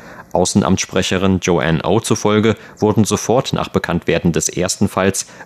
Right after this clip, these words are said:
örtliche Maßnahmen zum Infektionsschutz ergriffen. Für morgen sei zudem eine Videokonferenz zwischen Mitarbeitern der Vertretung und Personal von Taiwans Epidemie-Kommandozentrum geplant.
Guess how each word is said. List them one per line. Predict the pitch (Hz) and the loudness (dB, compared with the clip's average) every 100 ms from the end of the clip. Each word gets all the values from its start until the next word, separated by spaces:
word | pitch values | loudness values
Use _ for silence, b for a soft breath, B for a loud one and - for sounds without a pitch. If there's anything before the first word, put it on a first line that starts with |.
| - | -2
örtliche | 98 104 - 95 | 0 0 0 2
Maßnahmen | 85 107 - 101 101 101 | 2 0 0 2 2 2
zum | - 101 | 2 0
Infektionsschutz | 98 107 - - 95 107 - 92 | 0 0 -4 -2 2 2 0 -2
ergriffen. | - 90 90 - - - B B B B B | -2 -2 -2 0 -2 -6 B B B B B
Für | - 92 | -2 2
morgen | 85 90 139 127 | 4 4 2 2
sei | 82 85 | 0 0
zudem | - 80 90 117 - | 0 0 2 2 2
eine | 107 107 101 | 2 2 2
Videokonferenz | 139 - - 170 - - 78 165 | 2 0 0 -2 0 -2 -2 -2
zwischen | - 90 - 82 | -2 -2 0 0
Mitarbeitern | 87 - 92 90 87 92 90 | 0 0 0 0 0 0 0
der | 82 | 0
Vertretung | 82 - 95 110 110 104 - B B B | -2 -2 -2 0 2 2 0 B B B
und | 127 - | 0 2
Personal | 113 98 92 85 113 151 | 0 2 2 2 2 0
von | - 98 | 0 0
Taiwans | - 92 87 113 120 - | 0 0 2 2 0 -2
Epidemie-Kommandozentrum | 107 - 117 107 90 95 104 90 98 101 - 85 - 90 | -2 0 2 4 4 2 2 2 2 0 0 0 2 0
geplant. | - - 82 - | 0 -2 -4 -6